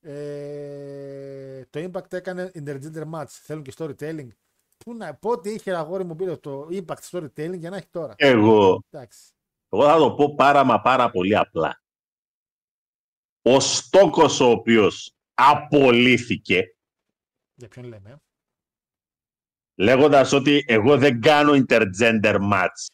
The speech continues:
Speaker 1: Α, α, κατάλαβα.
Speaker 2: Γιατί τα intergender match είναι ψεύτικα.
Speaker 1: Κατάλαβα ποιον λέει.
Speaker 2: Κάνουν κακό στην πίσνα.
Speaker 1: Εντάξει, το
Speaker 2: Πήγε
Speaker 1: πάμε.
Speaker 2: και έκανε ένα, πήγε στο W W E και έκανε ένα από τα χειρότερα hocus pocus match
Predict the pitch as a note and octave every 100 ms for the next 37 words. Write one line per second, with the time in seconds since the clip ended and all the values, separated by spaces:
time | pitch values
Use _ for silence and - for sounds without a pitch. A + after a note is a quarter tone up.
0 | _ C3 C3 - A#2 _ - F2 F#2+ B2
1 | B2+ A#2+ G#2 B2+ C3 B2+ A#2 C3+ C3+ -
2 | _ _ _ _ _ - G#2+ G#2 - -
3 | B2+ A#2 - - - - - _ _ _
4 | A#2+ A#2 G#2+ G#2 _ G2+ G2+ G#2+ A#2+ C#3+
5 | C#3 A2 - E3 E3 - B2+ A#2 G2+ D#2+
6 | D#2 F2+ _ _ _ _ _ _ _ _
7 | _ _ _ _ _ _ _ - _ _
8 | _ _ _ - F#3 - A#2+ B2 D3+ D3
9 | D#3 D#3+ D3+ E3 E3+ E3 - _ _ C#3+
10 | F#3+ - C#3 D#3 F3 E3 C3+ A#2+ D#3+ D3
11 | G2+ F#2 G2+ B2 _ _ C3+ C#3 C#3 E3
12 | D#3 - A2+ - - B2 A2+ C#3 D3 C#3
13 | B2 - D#3+ D#3+ B2 - - D#3 - G#2
14 | G2+ B2+